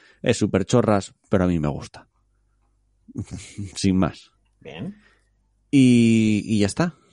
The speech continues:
Speaker 1: Nada más, aparte de que juega al fútbol y fui al gimnasio, porque quiero recuperar rutina de gimnasio, pero ya está.
Speaker 2: Y que te quieres ir a dormir.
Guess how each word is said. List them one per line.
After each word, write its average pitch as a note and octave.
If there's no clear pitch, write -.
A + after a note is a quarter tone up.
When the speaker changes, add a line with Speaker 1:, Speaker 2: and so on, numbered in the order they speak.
Speaker 1:
Nada G#2
más, B2+
aparte F#2+
de F#2+
que F#2+
juega E2
al D#2+
fútbol -
y -
fui F2
al E2+
gimnasio, D3
porque -
quiero -
recuperar F2
rutina G2
de F#2+
gimnasio, E3
pero F2+
ya D#2
está. -
Speaker 2:
Y B2+
que A#2+
te -
quieres B2+
ir A#2
a G#2
dormir. G2